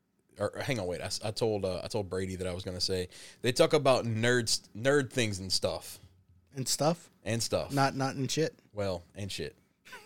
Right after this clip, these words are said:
Speaker 1: Uh, anyway.
Speaker 2: Yeah.
Speaker 1: Give them a listen.
Speaker 2: And one of our friends over there at Travelers on the Omnibus, Jody Kite, he does Fearology,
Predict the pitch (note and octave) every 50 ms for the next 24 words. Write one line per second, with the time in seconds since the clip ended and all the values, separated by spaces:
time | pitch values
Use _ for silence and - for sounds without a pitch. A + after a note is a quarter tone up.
0 | - - - - - - _ _ G2+ G2+ G2 F#2 F2+ F2 E2+ - - - _ _
1 | _ _ _ _ _ _ _ _ _ _ _ _ _ _ - D3+ D#3+ C3+ A2+ G2
2 | F2 F2 F#2 - - _ - G3+ A3+ - - - - - _ _ A2 A2+ F3 G#3+
3 | F#3+ D#3 E3 D#3 D3 C3 B2+ B2+ A#2+ - - A#2+ A#2 A2+ G#2+ G2+ - _ _ _
4 | _ _ _ D#3+ F3 F#3 F3 E3 F3 G#3 G3+ G3 F3+ F#3 F3+ F3+ F3+ E3+ D#3 -
5 | - - F3 F3 F3+ E3+ - F3 F3 D#3 E3 D#3+ E3 D#3+ D#3 D3+ C#3+ - - E3
6 | E3 D#3 D#3+ D3 D#3+ D#3+ D#3 D3+ D3 D3 D#3+ E3 D#3+ D3 D#3 D3+ C#3+ - C#3 C3
7 | D3 D3 D3+ D3 - - F3 G3 G3+ - - - _ _ _ _ _ - - -
8 | - _ - - - F3+ F3+ F3 D#3 C#3 D3 D3 D#3+ E3+ E3 D#3 D#3 C#3+ A#2+ -
9 | - - - - - - - D3+ D3+ C#3 C3+ D#3+ F#3 F3 C#3 B2 - A#2+ A2 G#2
10 | -